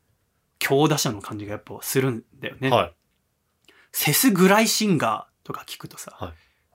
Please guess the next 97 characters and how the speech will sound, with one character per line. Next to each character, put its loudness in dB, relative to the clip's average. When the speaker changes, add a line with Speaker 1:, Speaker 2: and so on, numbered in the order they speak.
Speaker 1:
す -4
ご 2
い 0
ス -2
ラ 0
イ 0
ダ -2
ー -6
投 -6
げ -4
そ -2
う -4
だ -12
な -16
と -20
か、 -20
Speaker 2:
は -6
い。 -16
Speaker 1:
ピ -6
ッ -18
チ 0
ャ 4
ー 4
っ -16
ぽ 4
い 2
な -10
っ -16
て -20
ば-、 -6
私 0
の 0
中 0
で -8
は -8
思 -6
う。 -16
Speaker 2:
は -2
い。 -10
Speaker 1:
だ 4
か -4
ら、 -12
そ -6
の、 -2
シ 0
ー 2
ズ 0
ン -6
始 -8
ま -10
っ -16
て、 -14
外 0
国 -6
人 -4
選 -4
手 -6
見 -2
て 0
る -4
時 -14
に、 -14
あ、 -4
や 0
っ -18
ぱ、 -20
こ -20
の -2
人 -2
バ -6
ッ -10
タ -8
ー -6
っ -12
ぽ -4
い -2
名 -6
前 -12
だ -16
な。 -12
あ、 -20
こ -8
の 0
人 -6
ピ -4
ッ -10
チ -2
ャ 4
ー -2
っ -12
ぽ 2
い 0
名 -4
前 4
だ 2
な 2
っ -12